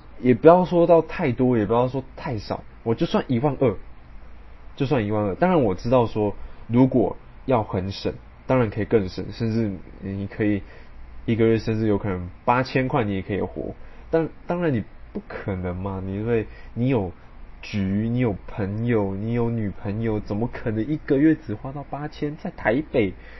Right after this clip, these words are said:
所以我们就算一万二，好，房租六千块，那是不是一万八？等于说你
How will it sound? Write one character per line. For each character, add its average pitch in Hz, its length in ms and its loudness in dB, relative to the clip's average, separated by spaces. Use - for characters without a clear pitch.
所 113 360 4
以 104 160 2
我 107 80 -4
们 95 140 -2
就 110 80 0
算 110 180 0
一 95 40 -2
万 92 160 0
二， 90 120 2
好， - 240 -2
房 104 200 4
租 117 220 2
六 104 200 4
千 95 240 -6
块， 95 220 -2
那 117 120 2
是 110 80 0
不 110 60 4
是 101 60 4
一 101 40 4
万 98 240 4
八？ 90 220 -2
等 104 120 0
于 107 120 0
说 147 180 2
你 113 160 0